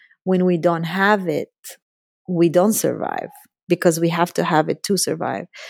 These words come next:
So I would say that we don't have the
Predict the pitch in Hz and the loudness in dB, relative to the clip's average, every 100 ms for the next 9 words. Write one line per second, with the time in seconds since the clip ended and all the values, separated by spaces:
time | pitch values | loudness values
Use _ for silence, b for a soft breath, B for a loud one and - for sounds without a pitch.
0 | B B - 175 165 - - _ _ 180 | B B 0 4 4 2 -12 _ _ 2
1 | 196 220 - - 208 214 202 180 165 165 | 4 2 0 0 0 2 0 0 0 0
2 | 165 _ - _ _ - 202 196 202 220 | -4 _ -20 _ _ -8 0 2 2 2
3 | 220 226 180 165 170 | 0 2 0 0 -6